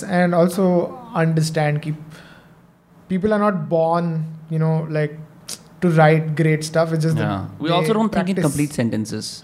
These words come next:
Speaker 1: हाँ.
Speaker 2: We, we think in images and, like, uh,
Speaker 1: Hmm.
Speaker 2: impressions. हम ऐसे सोचते नहीं हैं. "Today I'm feeling very abstract about the weather and I should," ऐसा कोई सोचता ही नहीं है।
Speaker 1: Hmm.
Speaker 2: Um, हाँ.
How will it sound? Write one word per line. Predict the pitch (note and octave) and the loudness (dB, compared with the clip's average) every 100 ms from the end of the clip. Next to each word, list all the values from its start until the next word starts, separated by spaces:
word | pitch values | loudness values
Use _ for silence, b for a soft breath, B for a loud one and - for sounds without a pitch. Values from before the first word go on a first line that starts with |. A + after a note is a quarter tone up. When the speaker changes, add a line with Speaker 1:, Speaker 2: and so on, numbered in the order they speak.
| - | -4
Speaker 1:
हाँ. | D#3+ | 0
Speaker 2:
We, | B2 B2 | 0 -2
we | A#2+ - | -10 -4
think | C#3+ C#3+ | -2 0
in | C#3 C3 - B2 | 0 -2 -2 0
images | B2+ B2+ B2 B2 | 4 4 4 4
and, | A#2+ A#2 | 2 2
like, | A2+ A2+ G#2+ | 0 -2 -4
uh, | A2+ A2 | -4 -2
Speaker 1:
Hmm. | D#3 C#3+ A#2+ | -2 0 0
Speaker 2:
impressions. | A#2+ A2 - A#2 G#2+ - | 0 0 0 0 0 -2
हम | B2 | -2
ऐसे | A#2+ B2+ B2 - B B B - | -2 -2 -4 -6 B B B -2
सोचते | D3 - D3+ | -2 0 2
नहीं | B2 | 4
हैं. | A#2+ A2+ B B B | 2 0 B B B
"Today | E3+ A3+ | 0 0
I'm | F#3 | 2
feeling | G3 F#3+ | 0 2
very | C#3+ E3+ C#3 | 2 2 2
abstract | C3 - D3+ C#3+ | 0 0 0 2
about | B2+ C3+ A#2+ | 0 2 0
the | A2+ | 2
weather | B2 A#2+ | 2 2
and | A2+ | 2
I | A#2 | 2
should," | D3 B2 C#3+ | 0 0 0
ऐसा | G#3 | 2
कोई | A#3+ G#3+ | 0 0
सोचता | F3 - | -2 -2
ही | B3 | 0
नहीं | B3+ | 0
है। | A#3+ | 0
Speaker 1:
Hmm. | D#3+ C3+ - - - - - - - B2 | -4 -4 -8 -16 -20 -20 -20 -20 -14 -10
Speaker 2:
Um, | A2+ A2 G2+ - - - - A2+ | -6 -6 -10 -16 -20 -20 -16 -4
हाँ. | A#2 | -2